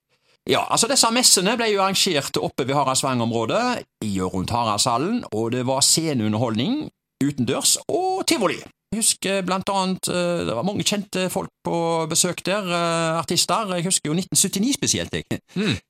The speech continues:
Speaker 1: Ja, for da var Olsenbanden der.
Speaker 2: Å, ja.
Speaker 1: Du skjønner det at, eh, den samme dagen hadde Haugar spilt, eh, kvartfinalekamp i cupen på stadion mot, eh, Bryne.
Speaker 2: Mm.
Speaker 1: Vunnet fem null.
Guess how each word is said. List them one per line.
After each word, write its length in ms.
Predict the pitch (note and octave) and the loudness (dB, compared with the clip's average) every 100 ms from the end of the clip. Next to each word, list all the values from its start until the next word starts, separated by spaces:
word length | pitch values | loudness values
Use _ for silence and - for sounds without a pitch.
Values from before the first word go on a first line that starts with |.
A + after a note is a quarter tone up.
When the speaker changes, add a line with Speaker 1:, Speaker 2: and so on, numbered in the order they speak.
| E3 | -2
Speaker 1:
Ja, 60 | |
for 100 | F3+ | 0
da 60 | A3 | -2
var 160 | G#3+ G#3 | -2 0
Olsenbanden 640 | B3 - C3+ G2 F2 E2 | 2 2 0 -2 -2 -4
der. 100 | D#2 - - _ | -4 -8 -20 _
Speaker 2:
Å, 60 | E3 | -2
ja. 120 | A3 G2+ - | -2 -4 -4
Speaker 1:
Du 80 | |
skjønner 220 | C#3 E3 E3+ | 0 2 2
det 120 | F3 | 2
at, 220 | C#3 C#3 | 0 0
eh, 340 | C#3 C#3 C3+ C3 | -2 0 0 0
den 80 | C3+ | 0
samme 240 | D#3+ D3+ | 0 0
dagen 340 | C#3+ E3+ A2+ | 0 -2 -2
hadde 220 | A2+ B2 A#2 | -2 -2 -2
Haugar 360 | C3+ G2+ G2+ | -2 -2 -2
spilt, 360 | F#2+ G#2 G2 - | -2 -4 -8 -4
eh, 180 | G2 F#2 | -2 -2
kvartfinalekamp 880 | E2+ - - G2 F#2+ F2 - F2+ F2 | -4 -10 -8 -4 -4 -4 -4 -4 -6
i 80 | F#2 | -6
cupen 380 | - D#3 F2 - | -6 -6 -6 -6
på 80 | |
stadion 400 | G2+ A#2 C#3 F2+ | -4 -2 -2 -2
mot, 240 | F2+ G2+ - | -2 -4 -4
eh, 120 | F#2 | -2
Bryne. 360 | B2 E3+ G#3+ C#4 _ G3 | 2 2 2 -2 _ -4
Speaker 2:
Mm. 200 | F#3+ F2 | -2 0
Speaker 1:
Vunnet 220 | A#2+ B2 | 0 0
fem 140 | D#3+ | 2
null. 200 | D3 C#4+ | 2 0